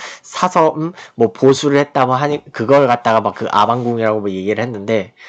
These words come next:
님들이 시골 가서 살아보라 그래. 어,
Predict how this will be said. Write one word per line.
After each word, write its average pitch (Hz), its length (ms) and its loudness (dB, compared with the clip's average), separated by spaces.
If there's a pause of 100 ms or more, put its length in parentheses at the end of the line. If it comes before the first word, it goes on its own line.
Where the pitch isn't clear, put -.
(680)
님들이 165 560 2
시골 220 280 0
가서 165 240 -4
살아보라 180 500 -2
그래. 95 460 -12 (840)
어, 95 400 -8